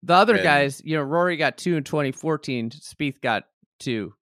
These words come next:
Speaker 1: in that period.
Speaker 2: Fifteen, yeah, and was really competitive in the other two. Like, if Jason Day doesn't
Speaker 1: Mm-hmm.
Speaker 2: exist, uh, you know, r-,
Speaker 1: He's got
Speaker 2: r-,
Speaker 1: three.
Speaker 2: Yeah,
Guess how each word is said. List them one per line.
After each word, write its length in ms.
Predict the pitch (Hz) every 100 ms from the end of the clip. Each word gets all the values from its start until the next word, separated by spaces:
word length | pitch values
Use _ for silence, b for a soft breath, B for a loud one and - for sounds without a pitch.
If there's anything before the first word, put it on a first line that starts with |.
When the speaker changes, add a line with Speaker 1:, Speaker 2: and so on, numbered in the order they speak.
| _ _ -
Speaker 1:
in 160 | 113
that 220 | 101 90 -
period. 280 | 101 82
Speaker 2:
Fifteen, 300 | 58 - 78 92
yeah, 220 | 82 67
and 160 | 98 110
was 260 | 101 95
really 200 | 110 107
competitive 480 | 90 82 87 73 71
in 80 | 73
the 80 | 73
other 160 | 67
two. 240 | - 64 69
Like, 140 | 85 82
if 60 |
Jason 280 | 82 110 101
Day 120 | 95
doesn't 200 | 87 110
Speaker 1:
Mm-hmm. 60 | 78
Speaker 2:
exist, 640 | - 95 80 - - - -
uh, 340 | 80 73 69 65 -
you 60 |
know, 260 | 73 67 - -
r-, 80 | 85
Speaker 1:
He's 140 | 127 117
got 180 | 113
Speaker 2:
r-, 60 | 85
Speaker 1:
three. 280 | 120 87 107 _ _ _ _ -
Speaker 2:
Yeah, 160 | 87